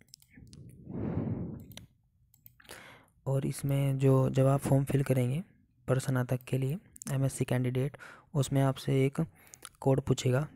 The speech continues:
जिस कोड से, जिस सब्जेक्ट से आपको, अ, एमएससी में, अ, करना चाहते हैं, तो ये कोड आप याद रखिएगा।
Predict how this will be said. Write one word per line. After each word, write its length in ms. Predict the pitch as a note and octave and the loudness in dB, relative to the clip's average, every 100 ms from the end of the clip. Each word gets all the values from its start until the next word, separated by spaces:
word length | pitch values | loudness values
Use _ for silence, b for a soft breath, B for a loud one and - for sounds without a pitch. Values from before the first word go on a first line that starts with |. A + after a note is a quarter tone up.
| - - - | -12 -12 -8
जिस 220 | C3+ C3+ | -4 0
कोड 260 | - C3+ | 6 6
से, 220 | C3+ C#3 C3 | 6 2 0
जिस 220 | C3+ C3+ | 0 0
सब्जेक्ट 360 | - C3 C3+ | 2 0 -2
से 100 | - | -2
आपको, 420 | C3+ C3 - C#3 D3+ | -2 -2 -2 0 0
अ, 380 | - C3+ B2+ - | -2 -2 0 0
एमएससी 440 | C3 C3 - C#3 | 0 -2 -2 0
में, 240 | D3 C3+ E3 | 2 0 -2
अ, 100 | - B B B B B B - | -6 B B B B B B -4
करना 480 | C3 C3 - C3+ C3+ | -2 0 0 0 0
चाहते 320 | C3 B2+ C3 | -2 -6 -6
हैं, 260 | B2+ A#2+ - | -8 -10 -4
तो 140 | - C3 | 0 2
ये 140 | C3+ | 0
कोड 260 | C3+ C3 C3 | 0 -2 0
आप 220 | B2+ - | -2 -2
याद 180 | C3+ B2+ | -4 -2
रखिएगा। 460 | C3 C3 C3 C3 | -4 -6 -6 -6